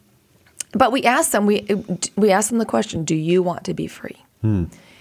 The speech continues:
Speaker 1: And they have to decide whether they want to be free or not. And if
Speaker 2: Mm-hmm.
Speaker 1: they say yes, then we say, "Let us coach you through forgiveness." And
Speaker 2: Hmm.
Speaker 1: so we take them through the five protocols and, um, s-, just one at a time and let them speak. They're just praying to God out loud, and they, and we are their witness.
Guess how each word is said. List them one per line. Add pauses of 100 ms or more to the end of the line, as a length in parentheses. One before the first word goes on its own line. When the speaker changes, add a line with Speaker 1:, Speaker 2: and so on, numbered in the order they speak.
(280)
Speaker 1:
And
they
have
to
decide
whether
they
want
to
be
free
or
not.
And
if
Speaker 2:
Mm-hmm.
Speaker 1:
they
say
yes,
then
we
say,
"Let
us
coach
you
through
forgiveness."
And
Speaker 2:
Hmm.
Speaker 1:
so
we
take
them
through
the
five
protocols (600)
and,
um,
s-, (140)
just
one
at
a
time
and
let
them
speak.
They're
just
praying
to
God
out
loud,
and
they,
and
we
are
their
witness.